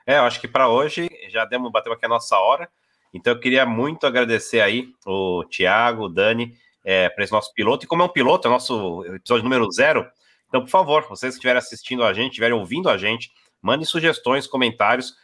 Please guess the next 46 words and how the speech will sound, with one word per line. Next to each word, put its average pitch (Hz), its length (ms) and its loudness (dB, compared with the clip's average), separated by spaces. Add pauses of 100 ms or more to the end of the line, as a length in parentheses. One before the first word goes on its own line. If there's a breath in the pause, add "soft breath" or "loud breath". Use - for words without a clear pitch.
(220 soft breath)
porque 104 240 -2
a 117 60 4
gente 127 320 -4
vai, 113 360 0 (240 loud breath)
é, 101 140 -2
se - 140 -4
organizar 117 480 0
pra 117 160 0
tentar 113 380 0
colocar 110 340 0
um 110 240 -2
episódio 104 280 -4
novo 110 140 2
a 101 60 0
cada 104 360 0 (240)
duas 113 260 -4
semanas, 117 340 0
semana 107 260 -2
sim, 104 160 -10
semana 98 260 -2
não, 101 120 -2
praticamente. 98 600 -4 (560 loud breath)
É, 104 80 2
então 117 220 0
deixe, 123 320 0
mande 135 160 2
a 143 60 -2
sua 135 140 -6
opinião, 117 360 0
mande 123 380 0
a 117 80 2
sua - 160 -10
sugestão, 107 400 -4
como 113 80 0
a - 20 2
gente - 80 -16
pode 107 160 0
melhorar, 101 400 2
o 113 80 -2
que 117 100 -14
que 107 80 -16
vocês 110 140 -12
gostariam 104 380 -2
de 95 120 -10
ver 95 200 0
aqui, 123 380 -2